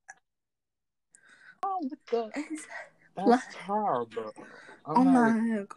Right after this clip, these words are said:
Speaker 2: like, mm-mm, little goofy goober.
Speaker 1: okay, if she kiss you on the live, what does that mean, baby?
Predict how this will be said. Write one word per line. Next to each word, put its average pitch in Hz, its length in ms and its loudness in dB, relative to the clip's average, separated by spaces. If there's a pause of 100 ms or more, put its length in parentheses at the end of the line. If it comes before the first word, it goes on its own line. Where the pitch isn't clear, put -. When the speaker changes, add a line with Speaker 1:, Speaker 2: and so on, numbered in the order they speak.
(160)
Speaker 2:
like, 302 200 4
mm-mm, 180 760 0
little 220 180 4
goofy 220 380 2
goober. 214 380 6
Speaker 1:
okay, 156 500 4
if 220 140 6
she 262 100 6
kiss 254 300 6
you 214 80 6
on 220 120 6
the 202 60 -4
live, 202 260 2
what 196 100 -10
does 190 160 -10
that 160 140 -4
mean, 156 380 -12
baby? 113 200 -12